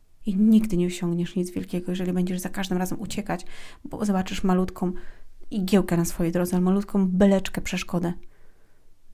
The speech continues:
Bo nie jest ci wygodnie w dupce. I nie będzie. Całe życie będziesz uciekać.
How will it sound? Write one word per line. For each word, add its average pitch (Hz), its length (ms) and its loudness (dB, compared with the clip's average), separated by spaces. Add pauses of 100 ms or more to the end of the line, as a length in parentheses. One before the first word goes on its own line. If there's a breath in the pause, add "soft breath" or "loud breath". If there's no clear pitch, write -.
(520)
Bo 196 160 8
nie 190 200 6
jest 180 180 -2
ci - 120 -6
wygodnie 151 560 -2 (220)
w 180 120 -10
dupce. - 400 -8 (1900)
I 220 80 2
nie 202 100 6
będzie. 185 360 0 (340)
Całe 196 240 0
życie 190 220 -4
będziesz 180 240 0
uciekać. - 500 -8